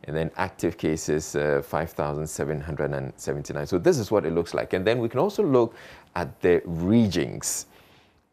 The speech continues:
and the regional breakdown and get to see what that also looks like. Okay, so here's what we have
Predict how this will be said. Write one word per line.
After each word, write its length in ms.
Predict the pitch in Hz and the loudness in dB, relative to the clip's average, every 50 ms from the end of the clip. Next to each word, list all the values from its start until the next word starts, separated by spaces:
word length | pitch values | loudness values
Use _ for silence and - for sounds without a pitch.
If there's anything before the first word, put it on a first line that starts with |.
| _ _ - | _ _ -8
and 260 | - 80 80 82 80 | -4 -2 -2 0 2
the 200 | 76 87 87 82 - | 4 4 4 4 2
regional 920 | - 90 87 87 101 113 104 - - 110 113 110 107 107 104 104 101 - - _ _ _ _ _ _ _ _ _ _ _ _ _ - | 0 -2 0 2 4 4 2 2 0 2 4 6 6 6 4 2 0 -4 -12 _ _ _ _ _ _ _ _ _ _ _ _ _ -2
breakdown 640 | 82 82 82 80 - - 76 71 76 90 117 135 123 - - - _ _ _ _ _ _ _ _ _ _ _ _ _ _ _ _ _ _ _ _ _ _ _ _ _ _ _ _ _ _ _ _ _ - | 0 0 0 0 -2 -4 -2 0 0 0 -2 -2 -6 -10 -14 -20 _ _ _ _ _ _ _ _ _ _ _ _ _ _ _ _ _ _ _ _ _ _ _ _ _ _ _ _ _ _ _ _ _ -10
and 300 | - 80 80 82 76 - - _ _ _ _ _ _ _ _ _ _ _ _ _ - 78 | -6 -4 -2 -2 -4 -4 -6 _ _ _ _ _ _ _ _ _ _ _ _ _ -8 -4
get 180 | 78 92 90 - | -2 -2 -2 -2
to 120 | - 85 | -4 -6
see 240 | 82 - - 85 82 | -6 -6 -4 -4 -2
what 320 | 85 90 90 85 - - - | 0 2 2 2 2 2 2
that 240 | - 131 127 - | 2 2 2 0
also 420 | - 78 65 - - 78 71 64 - - _ _ - | -4 -6 -6 -4 -2 -2 -2 -2 -2 -6 _ _ -8
looks 320 | - 71 69 64 - - | -6 -6 -6 -6 -6 -8
like. 240 | - 50 - - - | -8 -8 -6 -4 -4
Okay, 200 | 92 - - - - | -4 -4 -6 -12 -10
so 220 | - - - 87 | -8 -4 -4 0
here's 280 | 90 113 107 104 95 - | 2 4 4 4 4 2
what 280 | 95 87 85 - - - | 0 0 0 0 -2 -6
we 100 | 78 76 | -8 -6
have 440 | 80 85 78 78 82 90 95 101 | -4 -2 0 0 0 -2 -2 -6